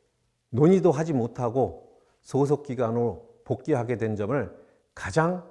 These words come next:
아쉽게 생각합니다. 마지막으로 공무원 노동조합 활동하시는 분들에게 부탁드리도록 하겠습니다. 공무원 연금에 관한 문제는 백이십만 공무원의 생존권이 달린 문제입니다. 다른 문제로는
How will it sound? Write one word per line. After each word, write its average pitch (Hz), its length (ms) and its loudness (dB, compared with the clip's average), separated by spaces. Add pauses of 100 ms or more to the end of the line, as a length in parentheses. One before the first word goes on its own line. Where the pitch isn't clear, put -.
(120)
아쉽게 - 340 -6
생각합니다. 139 580 -10 (800)
마지막으로 165 920 6 (160)
공무원 160 460 4
노동조합 143 540 6
활동하시는 170 560 0
분들에게 135 760 0
부탁드리도록 156 760 -2
하겠습니다. 156 500 -6 (800)
공무원 240 360 8
연금에 208 380 6
관한 202 260 4
문제는 147 540 0 (540)
백이십만 190 640 0
공무원의 151 540 0 (260)
생존권이 277 800 4
달린 147 280 4
문제입니다. 90 540 -8 (800)
다른 208 380 4
문제로는 160 680 6